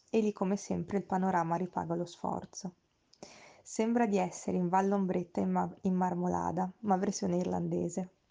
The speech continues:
Pranziamo in compagnia dei cervi che ci girano attorno.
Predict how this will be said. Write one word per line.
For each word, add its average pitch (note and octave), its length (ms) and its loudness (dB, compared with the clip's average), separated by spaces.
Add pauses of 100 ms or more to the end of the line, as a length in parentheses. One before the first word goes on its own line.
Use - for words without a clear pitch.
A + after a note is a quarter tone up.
(840)
Pranziamo G#3+ 460 4
in F3+ 80 2
compagnia G3 500 2
dei G3 160 2
cervi F3+ 400 -2
che G3 140 -2
ci - 160 -6
girano F3 380 0
attorno. F3 600 -2